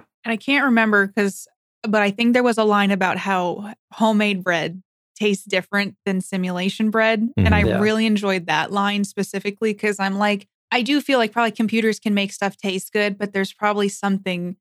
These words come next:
Speaker 1: that's made by hands and with hopefully some love in it that tastes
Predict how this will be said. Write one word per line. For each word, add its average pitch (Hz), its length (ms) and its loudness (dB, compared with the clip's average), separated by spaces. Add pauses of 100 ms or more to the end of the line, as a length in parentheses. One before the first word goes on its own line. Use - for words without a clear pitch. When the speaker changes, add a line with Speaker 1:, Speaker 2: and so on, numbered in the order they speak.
(140)
Speaker 1:
that's 180 220 -6
made 185 240 -2
by 170 120 0
hands 170 720 -6 (160)
and 170 380 -8 (240)
with 185 200 -4
hopefully 190 360 0
some 185 220 -4
love 170 240 2
in 190 100 4
it 208 220 2
that 185 200 2
tastes 165 400 -6